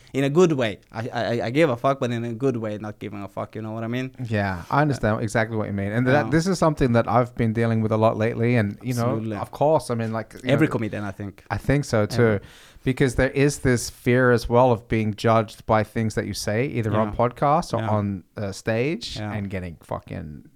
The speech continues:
Speaker 1: Yeah.
Speaker 2: mails,
Speaker 1: Yeah.
Speaker 2: getting, trying to, people gonna cancel
Speaker 1: Yeah.
Speaker 2: you, people
Speaker 1: Yeah.
Speaker 2: fucking taking shit out of context.
Speaker 1: Yes.
Speaker 2: And so that, I get it. It's like,
Speaker 1: Mm.
Speaker 2: it can be anxious,
Speaker 1: Mm.
Speaker 2: but, uh, I'm, I'm really trying to get better at just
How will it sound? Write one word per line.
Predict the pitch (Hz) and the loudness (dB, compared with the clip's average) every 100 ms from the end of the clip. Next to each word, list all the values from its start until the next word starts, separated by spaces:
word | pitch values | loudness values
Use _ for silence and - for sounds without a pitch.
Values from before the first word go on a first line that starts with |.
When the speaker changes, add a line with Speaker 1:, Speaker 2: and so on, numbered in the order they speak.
| - - | -20 -12
Speaker 1:
Yeah. | 107 | -8
Speaker 2:
mails, | 107 113 135 147 143 135 131 120 113 | -4 0 0 2 0 0 0 0 -2
Speaker 1:
Yeah. | 107 | -6
Speaker 2:
getting, | 104 95 90 | -8 -8 -10
trying | - 104 | -6 -6
to, | 101 | -4
people | 104 101 | -8 -10
gonna | 95 | -12
cancel | - - 120 131 123 127 | -10 -2 0 0 0 0
Speaker 1:
Yeah. | 120 117 | 2 4
Speaker 2:
you, | 110 110 - | 4 2 -2
people | 107 | -4
Speaker 1:
Yeah. | 107 110 | -4 -4
Speaker 2:
fucking | 107 110 | -4 -4
taking | 104 117 113 107 | -2 -4 -4 -6
shit | - | -4
out | 110 | -4
of | 104 | -4
context. | - 127 131 127 120 117 104 | 0 0 2 4 4 2 0
Speaker 1:
Yes. | 107 | -2
Speaker 2:
And | 95 - - - - - - | -4 -10 -20 -20 -20 -20 -12
so | - 160 | -2 2
that, | 165 156 | 4 4
I | 135 | 4
get | 156 160 208 | 4 6 6
it. | 170 170 - | 6 2 0
It's | 135 113 | -2 2
like, | 143 143 | 2 2
Speaker 1:
Mm. | 139 135 | 0 -2
Speaker 2:
it | |
can | 143 170 | 2 2
be | 175 160 | 6 6
anxious, | 147 147 113 107 - - | 6 4 0 0 -6 -6
Speaker 1:
Mm. | 113 104 101 110 - | -4 -2 -6 -10 -10
Speaker 2:
but, | 120 104 110 113 | -8 0 2 4
uh, | 113 110 113 | 4 2 2
I'm, | 123 135 135 | 4 4 2
I'm | 127 131 135 | 2 2 4
really | 127 120 | 4 2
trying | - 110 | 2 2
to | 107 | 2
get | 101 101 | 0 -2
better | 107 104 101 101 | 0 0 0 -2
at | 98 | -4
just | 98 92 - - - - - | -8 -8 -10 -10 -10 -10 -14